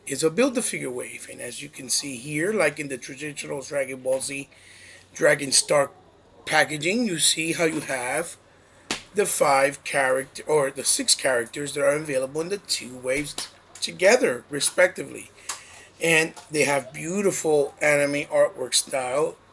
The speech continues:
uh, from the actual anime itself. I think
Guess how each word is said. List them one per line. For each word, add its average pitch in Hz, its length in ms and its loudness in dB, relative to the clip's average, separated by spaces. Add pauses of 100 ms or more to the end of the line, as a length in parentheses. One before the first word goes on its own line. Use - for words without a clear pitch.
(100)
uh, 123 200 -10
from 143 380 -2 (160)
the 143 140 -2
actual 143 540 0 (240)
anime 131 300 -6
itself. 180 640 2 (640)
I 143 100 2
think 165 320 -4